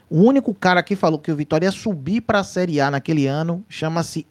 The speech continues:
Anderson Danilo Matos. Sou testemunha que Anderson Matos disse isso e todos chamando ele de louco, de maluco.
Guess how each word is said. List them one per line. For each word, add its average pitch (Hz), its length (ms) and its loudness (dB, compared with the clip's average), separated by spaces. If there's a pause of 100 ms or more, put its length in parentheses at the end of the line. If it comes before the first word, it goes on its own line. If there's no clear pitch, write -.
Anderson 190 640 0
Danilo 156 640 -2
Matos. 123 720 -8 (220)
Sou - 200 -8
testemunha 147 580 -4
que 151 120 -8
Anderson 131 300 -2
Matos 120 300 -4
disse 139 280 -8 (160)
isso 120 160 -8
e 180 140 -4
todos 190 280 0
chamando 165 400 -2
ele 170 120 -2
de 170 100 -4
louco, 139 500 0 (500)
de 139 60 2
maluco. 123 580 0